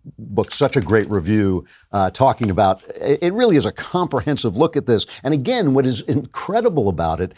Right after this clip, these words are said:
is it's not like you were digging up stuff. You just followed the, the actual news. None of this stuff is stuff that you, they, they can deny. But let me just read this one portion here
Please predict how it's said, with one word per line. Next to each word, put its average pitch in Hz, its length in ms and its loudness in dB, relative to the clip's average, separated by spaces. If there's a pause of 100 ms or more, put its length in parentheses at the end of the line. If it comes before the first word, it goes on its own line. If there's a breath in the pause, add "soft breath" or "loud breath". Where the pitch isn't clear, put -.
(320 loud breath)
is 156 180 2
it's 156 200 -2
not 208 340 -2
like 160 240 0
you 139 120 2
were 127 240 2
digging 139 540 0
up 127 280 -2
stuff. 117 460 -4
You 110 80 -2
just - 280 -4
followed 135 760 0 (320)
the, 135 80 0
the 120 280 -6
actual 131 480 -2
news. 120 480 0 (200 loud breath)
None 180 260 2
of 151 120 0
this 117 120 -2
stuff - 300 -4
is - 80 -6
stuff - 220 -2
that 139 100 -6
you, 143 80 -2
they, 113 280 -4 (120)
they 127 140 4
can 127 160 -2
deny. 113 560 0 (580 loud breath)
But 160 200 -2
let 247 140 0
me 247 140 0
just - 220 0 (180)
read 143 320 2
this 131 180 0
one 123 220 4
portion 95 380 0
here 95 300 0